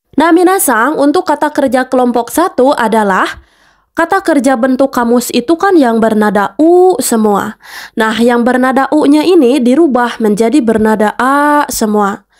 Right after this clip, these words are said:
Ya, kita lihat untuk, eh, contoh perubahan kosakatanya. Baik, yang pertama ada kiku ya, kiku menjadi kika. Ya, tambah reru untuk bentuk pasifnya menjadi kikareru. Selanjutnya kau menjadi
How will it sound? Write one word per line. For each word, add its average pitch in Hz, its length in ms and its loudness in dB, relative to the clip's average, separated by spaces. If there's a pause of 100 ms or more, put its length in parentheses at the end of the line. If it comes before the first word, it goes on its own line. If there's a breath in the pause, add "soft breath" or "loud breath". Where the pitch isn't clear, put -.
(200 soft breath)
Ya, 254 240 0
kita 226 240 0
lihat 269 240 2
untuk, 262 400 -2 (240 loud breath)
eh, 233 160 -2
contoh 294 320 0
perubahan 240 400 -2
kosakatanya. 220 800 -2 (480 loud breath)
Baik, 262 320 0
yang 269 240 0
pertama 294 480 0
ada 254 400 -2
kiku 320 640 0
ya, 262 400 0
kiku 330 560 0
menjadi 220 480 0
kika. 302 720 -2 (420)
Ya, 254 240 0
tambah 254 560 0
reru 294 320 2
untuk 233 320 0
bentuk 226 400 -2
pasifnya 226 640 0
menjadi 214 560 0
kikareru. 240 1040 0 (400 loud breath)
Selanjutnya 302 800 0
kau 285 560 0
menjadi 226 560 0